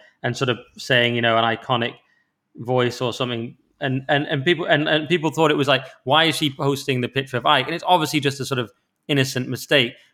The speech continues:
But the absurd position from people that hate Catherine and hate our side was, was that she was promoting domestic violence, which is just such an insane reading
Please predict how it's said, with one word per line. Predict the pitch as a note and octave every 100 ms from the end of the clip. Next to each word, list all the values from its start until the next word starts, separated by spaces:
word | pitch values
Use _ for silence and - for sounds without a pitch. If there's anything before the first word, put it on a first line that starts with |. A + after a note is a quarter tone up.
| -
But | C#3
the | C#3+
absurd | C3+ C3 - G3+ A3+ F#3+ C3+
position | B2+ B2+ - A#2+
from | G#2 - B2+ A#2 A2 _ _ -
people | C#3+ C3
that | A#2 A#2+
hate | B2+ C3 B2
Catherine | B2 A2+ - A2+ A2 _ -
and | G#2+
hate | B2 B2
our | A#2
side | A2 C3 A#2 A2+ A#2
was, | B2+ C3 _ _ _ -
was | C3 B2
that | C#3 C#3
she | - C#3+
was | C3
promoting | B2+ D3 C#3+ D3+ C#3 C#3
domestic | C3 B2+ B2+ - B2
violence, | A2+ D3 C3+ A2
which | B2 A#2+
is |
just | C#3 C#3
such | E3+ -
an | D3+ - _ -
insane | C#3 C3 - E3+ E3 D#3 D3
reading | D3+ D#3+ C3 G#2